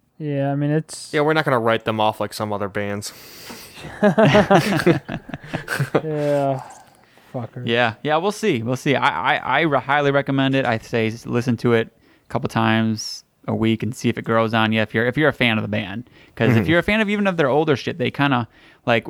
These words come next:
Speaker 3: uh, With Fear, you know, some of those older albums, Terminal Spirit Disease, those ones had a little more of that atmosphere and stuff. So it kinda takes some from that and, uh, mixes it. So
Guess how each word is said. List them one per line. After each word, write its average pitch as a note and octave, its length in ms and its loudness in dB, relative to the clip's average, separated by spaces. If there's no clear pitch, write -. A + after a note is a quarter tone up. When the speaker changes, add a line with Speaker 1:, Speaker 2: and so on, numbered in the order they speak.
Speaker 3:
uh, G#2+ 240 0
With B2 180 0
Fear, B2 760 2
you A2+ 140 -2
know, G#2+ 300 0
some C3+ 160 -4
of C3 40 4
those A#2 120 0
older A#2 260 2
albums, G#2+ 360 2
Terminal A#2 320 2
Spirit A2+ 300 0
Disease, A2 400 0
those G#3 220 2
ones E3+ 180 0
had B2 160 4
a A#2+ 40 2
little A#2 200 2
more F#3+ 100 0
of F3 60 -4
that A#2+ 140 0
atmosphere A2+ 560 0
and G2+ 120 -2
stuff. - 260 -6
So A#2+ 120 -2
it A#2 80 -2
kinda D3 220 2
takes C#3+ 280 0
some B2+ 200 0
from A#2 340 -2
that A#2 400 -2
and, G#2 320 -2
uh, G#2+ 360 -6
mixes A2+ 380 -2
it. - 220 -14
So A2+ 260 -8